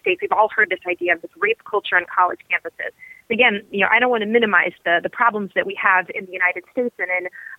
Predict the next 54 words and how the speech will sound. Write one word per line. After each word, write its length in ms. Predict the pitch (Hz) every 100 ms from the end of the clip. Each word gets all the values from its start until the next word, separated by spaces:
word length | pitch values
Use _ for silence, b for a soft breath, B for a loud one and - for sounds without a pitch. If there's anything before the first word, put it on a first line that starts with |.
| 196
um, 80 | 196
Western 360 | 208 - 185
countries 500 | - 370 339 233 202 190
with 200 | 196 185
ass-, 120 | 202 - -
uh, 240 | 185 123 -
assault 260 | 208 190
against 240 | - 185 -
women. 240 | 240 190 -
Of 80 | - -
course, 180 | 311 -
there 80 | 220
remains 300 | 196 190 185
a 60 | 185
problem, 480 | - 185 190 175 175
and 120 | 165
there's 160 | 180 - B B B
a 60 | 202
lot 200 | 214 220
of 80 |
things 160 | 220 208
that 100 | 214
go 80 | 190
on 120 | 196
on 60 | 190
college 260 | - 190 185 -
campuses 480 | 294 285 - 247 202
which 160 | 214 220
are 160 | 190 B B -
unhealthy 400 | 226 233 233 214
for 120 | 202
men 180 | 202 202
and 120 | 202
women. 300 | 202 233 240 -
Some 180 | 202 190
is 100 | 175 - - -
absolutely, 680 | 208 - 233 208 180 190 185
um, 300 | 190 170 175 -
rape 220 | 190 220
and 120 | 196 -
sexual 320 | 196 - 160
assault, 360 | - 262 262 -
but 100 | 190
then 120 | 190
there's 120 | 175 190
a 40 |
lot 160 | 208 202
of 60 | -
kind 120 | 175
of 60 | 185
messy 280 | 226 254
things 220 | 233 226 220
that 100 | 214
happen. 420 | 220 233 220